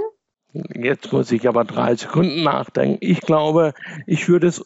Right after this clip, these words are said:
umformulieren. Ich würde vielleicht, wenn ich das Unternehmen wäre, mal versuchen, äh, zu fragen, wenn Sie wie ein Golfspieler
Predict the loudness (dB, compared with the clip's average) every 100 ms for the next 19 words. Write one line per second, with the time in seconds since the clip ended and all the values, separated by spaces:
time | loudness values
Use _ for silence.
0 | -16 0 4 4 4 2 0 0 0 0
1 | -2 -2 0 0 2 2 2 2 -2 _
2 | -4 -2 -2 -4 0 -2 0 -2 0 0
3 | 2 0 2 2 2 -2 -12 -20 -20 _
4 | 0 0 2 -2 -2 -2 0 2 2 2
5 | 0 -2 -2 -8 -6 -4 -2 0 0 0
6 | -2 -14 -20 -2 2 2 0 2 4 4
7 | 2 -4 _ _ _ _ _ _ _ _
8 | 2 2 4 4 2 0 0 2 4 0